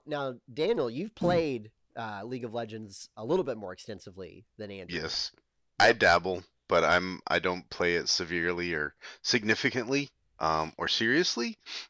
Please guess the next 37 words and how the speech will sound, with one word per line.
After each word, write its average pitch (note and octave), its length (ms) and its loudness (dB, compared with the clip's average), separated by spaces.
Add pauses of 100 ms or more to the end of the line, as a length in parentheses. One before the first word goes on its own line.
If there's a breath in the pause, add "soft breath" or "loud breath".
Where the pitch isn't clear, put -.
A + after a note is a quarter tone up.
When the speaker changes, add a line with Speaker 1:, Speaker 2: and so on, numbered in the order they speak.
(140)
Speaker 3:
Um, - 320 0
I'm F2+ 280 -2
much F2 240 -2
a - 20 -18
bigger E2 300 0
fan D#2+ 240 -2
of D2+ 160 -6
their D2+ 380 0 (140)
aram D#2+ 640 0 (260)
modes. C#2+ 600 -4 (500)
Speaker 1:
Okay. D3+ 300 -4
Speaker 3:
Um, A#3 80 -12 (300)
all A#2 180 8
random, C3+ 420 2
all G2 160 4
middle. F#2+ 340 2 (280)
It's G2 100 -2
something G2 280 0
that F2 160 0
grew F2 200 -4
out D#2+ 200 4
of C#2 120 -12
the D2+ 80 -6
game. C2 340 -10 (480 loud breath)
Speaker 2:
Okay. D#3 140 -2
Speaker 3:
Um, D2 380 -2
but F2+ 160 4
I F#2 100 6
could G2 140 -2
even F2 240 0
say E2+ 180 2
that D#2+ 140 2
I D#2+ 100 6
played F2 320 2
it E2+ 240 0
back D#2 300 0
in D2+ 340 -6